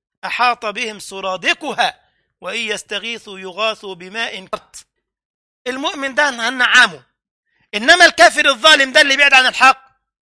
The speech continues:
أعتدنا له إيه؟ نارا.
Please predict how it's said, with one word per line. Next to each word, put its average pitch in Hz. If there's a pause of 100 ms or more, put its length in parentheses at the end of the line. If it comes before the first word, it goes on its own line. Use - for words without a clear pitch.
(160)
أعتدنا 226
له 226
إيه؟ 233 (680)
نارا. 294